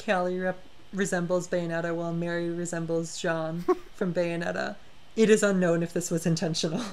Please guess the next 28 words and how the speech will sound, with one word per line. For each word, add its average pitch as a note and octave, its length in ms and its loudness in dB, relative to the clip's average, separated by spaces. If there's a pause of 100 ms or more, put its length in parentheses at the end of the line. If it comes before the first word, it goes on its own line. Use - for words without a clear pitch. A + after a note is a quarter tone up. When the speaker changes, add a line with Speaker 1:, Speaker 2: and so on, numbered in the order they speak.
(140)
Speaker 1:
<laughs> - 220 -16
Speaker 2:
I D4 60 -2
feel - 420 -8
like F#4+ 120 0
it - 160 -8
probably C4 500 6
wasn't. D3 480 -6 (880)
Speaker 1:
I, F#4 220 2
no, A3+ 200 6
yeah, F#3+ 180 6
I G3 100 6
definitely F3 360 0
think E3 180 0
it E3 40 0
was E3 120 0
a F3+ 40 -4
coincidence. E3+ 640 -4
I A3+ 60 0
think D#4 160 2
it's - 140 4
cute G#3+ 260 0
and F3 140 -2
fun. E3+ 420 -2 (260)
I G#3+ 80 -2
kinda F#3+ 320 -2
want, F3+ 300 -2 (240)
again, F#3+ 320 0
another, F#3 320 0